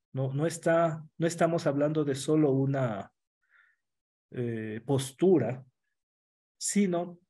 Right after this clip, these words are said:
hay diferentes posturas filosóficas". Claro, tal vez podríamos decir, eh, "No, cuando hablas de esto, estamos diciendo que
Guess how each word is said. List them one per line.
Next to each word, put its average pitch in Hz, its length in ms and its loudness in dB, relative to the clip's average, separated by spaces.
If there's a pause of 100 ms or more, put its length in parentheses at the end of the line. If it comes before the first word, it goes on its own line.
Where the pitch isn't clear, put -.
(380)
hay 156 180 4
diferentes 131 560 0
posturas 107 460 -10
filosóficas". - 760 -16 (840)
Claro, 143 380 4
tal 120 220 -2
vez 135 160 0
podríamos 131 500 0
decir, 131 540 -2 (100)
eh, 120 340 -6
"No, 139 460 -4 (1080)
cuando 139 280 2
hablas 139 260 2
de 139 160 4
esto, 151 500 -4 (240)
estamos 151 440 0
diciendo 143 440 0
que 123 240 -6